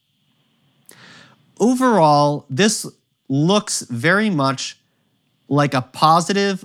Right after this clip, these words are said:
adaptive response to energy metabolism that allows the cell to prevent energy from coming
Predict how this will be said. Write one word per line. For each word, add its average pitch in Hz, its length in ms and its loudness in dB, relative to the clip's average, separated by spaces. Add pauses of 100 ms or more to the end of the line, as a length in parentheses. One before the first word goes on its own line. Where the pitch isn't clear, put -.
adaptive 143 800 -4
response 127 920 -6 (1120)
to - 240 -8
energy 147 340 0
metabolism 113 1120 -4 (440)
that 127 120 -2
allows 139 520 0
the 196 120 -4
cell 123 640 -2 (360)
to 156 100 -4
prevent 151 800 -2 (400)
energy 180 500 0
from 139 240 -4
coming 127 320 -4